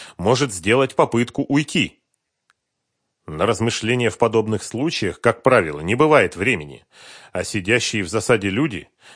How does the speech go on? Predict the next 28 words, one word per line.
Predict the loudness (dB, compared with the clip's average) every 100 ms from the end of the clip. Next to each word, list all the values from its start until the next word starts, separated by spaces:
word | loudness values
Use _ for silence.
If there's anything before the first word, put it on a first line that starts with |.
| -2
наверняка | 2 6 6 4 4 2
имеют | 2 2 2 2
не | 2 2
очень | 2 0 -6
высокий | -6 -2 0 0 -4
чин | 0 0 0 -4 -20 -2
и | 2
должны | 4 4 4 0
действовать | 2 0 0 0 0 2
по | 4 4
обстановке. | 4 2 4 4 0 -10 -16 _ _ _ _ _ _
В | -10 0
любой | 2 4 4
похожей | 4 2 0 -2
ситуации | -6 -6 0 2 2 -4 -10 -8
приказ | -4 0 2 2 2
у |
них | 0 0
может | 0 0 -2
быть | -2 -4 0
только | 0 2 2
один. | 2 0 -6 -8 _ -20 -20 -20 _ _
При | 0 4
обнаружении | 4 4 2 2 2 2 2
наблюдения | 0 -2 -2 0 2 2 0
и | -2
установленной | -6 -2 0 2 2 2 2 2
аппаратуры | 2 2 2 2 2 0